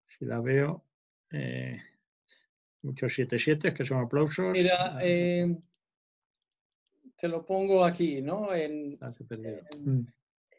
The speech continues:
Speaker 2: el enlace, acabo de mandarte el enlace, que es, em, a donde podéis bajar el libro. El libro está en inglés solamente. Lo
Speaker 1: Mm.
Speaker 2: queremos, eh,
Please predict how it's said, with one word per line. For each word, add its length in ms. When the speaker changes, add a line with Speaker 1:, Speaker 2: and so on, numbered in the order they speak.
Speaker 2:
el 220
enlace, 540
acabo 360
de 60
mandarte 460
el 80
enlace, 880
que 800
es, 260
em, 600
a 60
donde 720
podéis 340
bajar 560
el 200
libro. 480
El 160
libro 220
está 160
en 80
inglés 580
solamente. 720
Lo 100
Speaker 1:
Mm. 60
Speaker 2:
queremos, 640
eh, 520